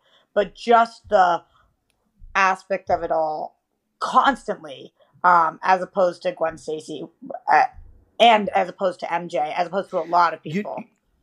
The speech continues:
Speaker 2: you know what's so funny, too, is that I, I wanna say in relation to this movie, and they touched on it a little bit, is that Gwen acknowledges the fact that she goes, "In every reality, Gwen Stacy dies."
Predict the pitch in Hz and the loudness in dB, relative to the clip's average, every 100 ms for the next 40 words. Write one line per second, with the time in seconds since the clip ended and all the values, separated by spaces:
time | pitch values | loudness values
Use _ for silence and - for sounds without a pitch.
0 | _ _ _ - 185 220 240 233 - 156 | _ _ _ -10 -6 -2 -2 -4 -4 -4
1 | 156 - 143 147 131 151 139 113 120 110 | -4 -6 -6 -6 -6 -6 -4 -4 -4 -6
2 | - 131 131 139 170 170 - 143 127 127 | -4 -6 -4 -4 -6 -6 -4 -2 -2 -4
3 | 143 143 143 131 127 135 123 107 92 - | -4 -6 -8 -8 -8 -6 -6 -6 -10 -14
4 | _ _ 123 127 123 160 165 160 151 131 | _ _ -6 -6 -4 -4 -4 -4 -4 -4
5 | 117 127 110 101 - _ _ _ _ 135 | -4 -4 -4 -4 -6 _ _ _ _ -8
6 | 117 123 123 120 131 151 151 120 120 131 | -4 -4 -4 -6 -4 -2 -4 -4 -4 -6
7 | 120 110 - 117 107 98 120 110 107 - | -10 -12 -8 -8 -8 -10 -8 -6 -8 -6
8 | 143 139 131 123 113 110 101 95 110 117 | -6 -4 -2 -2 -2 -4 -8 -8 -6 -6
9 | 107 113 110 - 95 87 98 85 - - | -8 -8 -10 -10 -10 -6 -6 -6 -12 -20